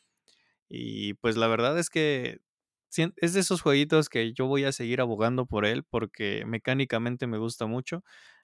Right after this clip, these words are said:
Yo sé que a muchas personas la parte temática, pues, no va a ser de su agrado o hasta cómo se ve el juego, pero créeme que la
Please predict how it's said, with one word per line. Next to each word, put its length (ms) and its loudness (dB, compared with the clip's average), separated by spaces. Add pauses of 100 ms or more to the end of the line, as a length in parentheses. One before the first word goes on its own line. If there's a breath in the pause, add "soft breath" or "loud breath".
Yo 100 -2
sé 120 0
que 100 0
a 20 2
muchas 320 -4
personas 440 -4
la 100 -2
parte 360 -4
temática, 720 -4
pues, 300 -2
no 440 0
va 140 4
a 40 2
ser 340 2
de 140 2
su 400 -2
agrado 460 2
o 100 2
hasta 340 -4
cómo 300 -6
se 160 -4
ve 100 0
el 80 -2
juego, 360 -2 (800 soft breath)
pero 480 0
créeme 340 0
que 120 -2
la 680 -2